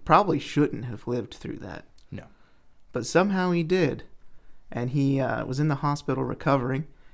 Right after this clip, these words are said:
He had a teacher bring him a gift of a guitar so he could rehabilitate his hands and learn to move 'em.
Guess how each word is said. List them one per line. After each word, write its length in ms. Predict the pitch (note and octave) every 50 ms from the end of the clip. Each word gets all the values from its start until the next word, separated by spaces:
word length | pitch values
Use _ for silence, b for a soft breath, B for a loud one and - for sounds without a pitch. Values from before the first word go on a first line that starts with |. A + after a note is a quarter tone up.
| -
He 120 | - - C#3+
had 80 | C#3+ C3+
a 40 | C3
teacher 420 | A#2+ - - F#3 F3+ F3+ - B2+ A#2+
bring 220 | A#2+ B2+ B2+ C#3 C3+
him 180 | C#3 B2 A2+
a 60 | A2+
gift 380 | A2 - - C3 C3+ C3+ C3+ -
of 80 | B2 -
a 60 | -
guitar 500 | - - - - - B2+ B2 A#2+ - -
so 140 | - - -
he 80 | - -
could 200 | - - - C3+
rehabilitate 680 | C3+ C3 B2+ G#2+ F#2 A#2+ A#2 A2 G#2 - - A2 G#2+
his 100 | - -
hands 380 | - - A#2+ A2+ G2 F#2+ F#2
and 100 | F#2+ F#2+
learn 160 | G#2 A#2 A2 F#2+
to 60 | E2+
move 300 | F2+ A2+ B2 A#2 F#2 F2+
'em. 140 | E2 F#2+